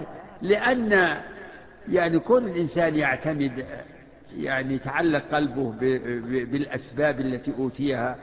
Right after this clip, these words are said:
يتعلق قلبه ب-، بالوظيفة، بالشخص الذي مثلًا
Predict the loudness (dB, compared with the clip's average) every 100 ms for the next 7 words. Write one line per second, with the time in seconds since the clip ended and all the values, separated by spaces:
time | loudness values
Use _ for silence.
0 | -16 -18 -10 -2 0 0 0 -2 -2 2
1 | 2 2 0 0 4 4 4 0 -2 -8
2 | -16 -12 -2 0 2 0 0 0 0 4
3 | 2 2 -2 -2 -8 -18 -16 -4 2 6
4 | 6 4 2 -2 -4 -2 0 0 -6 -4
5 | -2 0 0 0 0 0 -4 -8 -18 -18
6 | -12 -6 -2 0 0 2 2 2